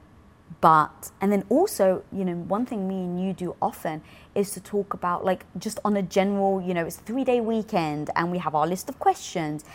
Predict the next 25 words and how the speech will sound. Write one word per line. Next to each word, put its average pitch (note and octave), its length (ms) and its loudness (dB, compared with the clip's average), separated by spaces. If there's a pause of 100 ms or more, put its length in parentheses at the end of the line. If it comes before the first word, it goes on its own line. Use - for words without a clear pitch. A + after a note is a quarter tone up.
(140)
And A#3+ 100 -2
it's D#4+ 100 -2
like, A#4+ 200 -4
"Babe, C#5 200 2
how B4 160 -6
sexually - 440 -10
sad?" - 440 -4
I C4+ 60 2
think D#4+ 180 -2
I C#4+ 60 8
even G#3+ 240 2
asked A3+ 240 6
you A#3 60 0
that - 160 4
fairly F#3+ 240 2
recently, F3 520 -4 (460)
<clears throat> - 0 - (280)
just G3+ 180 -2
out B3+ 200 8
of F#3+ 160 0
blue, F4+ 200 6
'cause - 140 -4
I B3 60 4
was A#3 100 -2
like, A3 140 0